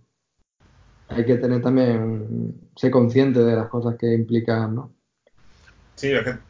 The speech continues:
Speaker 2: va por modas, ¿no? Va por modas. Todo el tema de organización personal, ta-, eh, inclu-, en nuestra vida personal también pasamos por esas rachas, y yo te lo he comentado alguna vez. Unas veces nos gusta más el tema de la organización, otras veces dedicarle tiempo al blog,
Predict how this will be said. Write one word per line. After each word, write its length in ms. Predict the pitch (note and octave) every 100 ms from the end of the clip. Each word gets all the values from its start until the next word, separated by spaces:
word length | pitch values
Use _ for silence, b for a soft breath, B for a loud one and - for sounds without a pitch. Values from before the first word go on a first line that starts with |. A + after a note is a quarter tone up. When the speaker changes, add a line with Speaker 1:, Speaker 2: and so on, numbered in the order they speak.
| - - -
Speaker 2:
va 100 | A#2+
por 120 | A#2+ G#2+
modas, 340 | A2+ G#2 F#2+
¿no? 180 | G2+ C3 - - -
Va 80 | G#2+
por 120 | G#2+
modas. 260 | A2 G2
Todo 160 | - G#2
el 100 | G#2
tema 200 | A2+ A2+
de 100 | G#2+
organización 440 | G#2 G#2 G#2 A2
personal, 420 | G#2+ - A2 A#2 A2
ta-, 160 | G#2
eh, 200 | - F#2+ - G#2
inclu-, 320 | G2 G2+ G2+
en 440 | F#2+ F#2+ F#2+ F#2+
nuestra 260 | F#2+ F#2 F#2
vida 220 | G2+ B2
personal 440 | B2 A2+ A2+ B2 - - - - - -
también 260 | G2+ A2
pasamos 280 | G#2 G#2+ G#2
por 120 | G#2
esas 220 | G2 F#2+ -
rachas, 300 | A2 F#2+ F2+
y 40 |
yo 100 | G2
te 60 | G2+
lo 60 |
he 40 | G2+
comentado 300 | G2+ G2+ G2+
alguna 160 | F#2+
vez. 160 | G#2+ A2 b b b b -
Unas 160 | G2+ G2+
veces 220 | G#2+ G#2
nos 140 | G#2
gusta 280 | G2 G#2 G#2
más 160 | G2+ G2
el 100 | G2
tema 240 | G#2 G2+
de 360 | G2 G2 F#2+ G2
la 120 | G2
organización, 800 | F#2+ G2 G#2 - A#2+ B2+ A#2 A#2 - b b b
otras 260 | G2+ G2+ G2
veces 380 | G2+ G2+ G2+ G2+
dedicarle 360 | G2+ G2+ G2
tiempo 240 | G#2 G#2 A2+
al 80 |
blog, 340 | - A2+ A2+